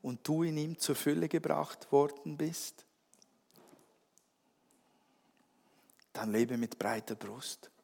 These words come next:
Lasst uns das etwas herauskitzeln aus ein-,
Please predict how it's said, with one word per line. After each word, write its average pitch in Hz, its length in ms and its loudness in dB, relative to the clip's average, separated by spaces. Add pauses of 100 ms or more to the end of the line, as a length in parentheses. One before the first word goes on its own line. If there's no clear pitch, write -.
(1300)
Lasst 160 320 4
uns 208 200 -2
das 160 280 4
etwas 147 500 -4
herauskitzeln - 920 -2
aus - 320 -4
ein-, - 220 -10